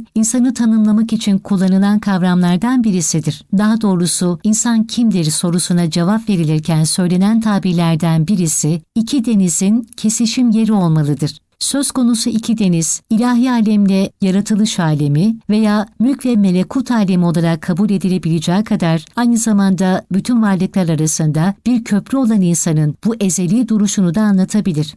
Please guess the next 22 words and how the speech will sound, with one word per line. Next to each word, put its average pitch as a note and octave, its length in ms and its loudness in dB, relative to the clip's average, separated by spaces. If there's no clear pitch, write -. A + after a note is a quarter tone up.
Haddi G3 280 -2
zatında F3 760 0
insan A#3+ 440 0
bir A3 140 0
köprü A3 460 -4
varlık F#3+ 420 0
olarak D#3 520 -2
alem A#3 340 0
ve B3+ 120 0
Tanrı G#3+ 300 0
arasında F#3 600 0
bir G#3 160 -2
irtibat G#3 480 -2
teşkil G#3+ 360 -2
ederken D#3+ 720 0
aynı G3 240 0
zamanda F3+ 600 0
varlıkların A3 560 0
birbirleriyle G3 680 0
ilişkisinde E3 800 -2
de G#3 340 0
insan F#3 600 0